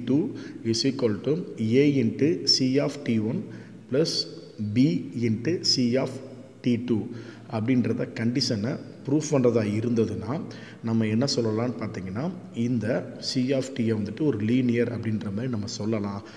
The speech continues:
அப்படின்ற மாதிரி சொல்லப்படுது. ஆனா, அப்படி இருந்தும் கூட அவங்க என்ன பண்றாங்கன்னா, where A comma B in the constant, so that the circuit C of T வந்துட்டு, அஹ், equal to three டீன்னு இருந்ததுன்னா, அது லீனியரா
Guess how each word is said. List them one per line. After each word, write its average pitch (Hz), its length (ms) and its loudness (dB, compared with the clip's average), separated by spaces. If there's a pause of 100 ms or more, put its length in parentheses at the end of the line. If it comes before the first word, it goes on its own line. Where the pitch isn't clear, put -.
(200)
அப்படின்ற 104 380 -2
மாதிரி 120 240 -2
சொல்லப்படுது. 110 500 -2 (420)
ஆனா, 165 240 0
அப்படி 113 320 0
இருந்தும் 180 400 4
கூட 143 120 6
அவங்க 120 180 4
என்ன 131 180 4
பண்றாங்கன்னா, 107 440 -2 (380)
where 127 260 4 (760)
A 131 200 6 (100)
comma 131 260 4
B 107 60 0 (100)
in 117 120 4
the 151 80 0 (120)
constant, 113 460 -2
so 127 440 4
that 120 180 0 (520)
the 107 80 -4 (100)
circuit 131 400 4 (120)
C 135 200 6
of 131 100 6 (140)
T 113 180 2
வந்துட்டு, 110 340 0 (680)
அஹ், 123 180 0 (100)
equal 123 280 2
to 135 60 2 (180)
three 180 120 4 (160)
டீன்னு 165 320 4
இருந்ததுன்னா, 110 540 0
அது 120 220 2
லீனியரா 135 480 4